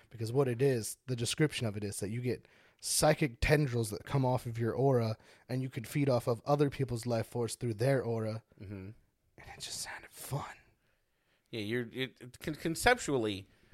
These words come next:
Speaker 2: uh, assuming we all have an aura that's more like an amoeba floating around us, you're just reaching out with a part of it, touching someone else's, and absorbing it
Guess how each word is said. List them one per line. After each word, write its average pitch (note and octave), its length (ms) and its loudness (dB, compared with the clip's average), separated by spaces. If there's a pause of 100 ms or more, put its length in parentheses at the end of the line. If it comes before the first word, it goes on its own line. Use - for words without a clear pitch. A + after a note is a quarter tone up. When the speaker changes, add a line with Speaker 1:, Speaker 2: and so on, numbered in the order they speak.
(380)
Speaker 2:
uh, A2+ 260 4
assuming E3+ 340 -2
we D3 100 -2
all C3 120 6
have B2 180 4
an A#2 100 -2
aura A2 280 4
that's F#2 180 -10
more G2+ 160 0
like F#2 180 -2
an F#2+ 80 -8
amoeba F2 600 -10 (320)
floating F#2+ 360 0
around F2+ 320 -8
us, F2+ 240 -12 (420)
you're C#3+ 100 -4
just A#3+ 240 -4
reaching A2+ 400 -4
out G#2 160 -2
with G2 140 -6
a F#2 60 -4
part G2 260 -2
of F#2 100 -10
it, F#2 180 -8 (120)
touching B2 300 -2
someone G#2+ 300 -4
else's, F#2 480 -8
and G2+ 140 -4
absorbing G2 680 -2
it F2+ 140 -8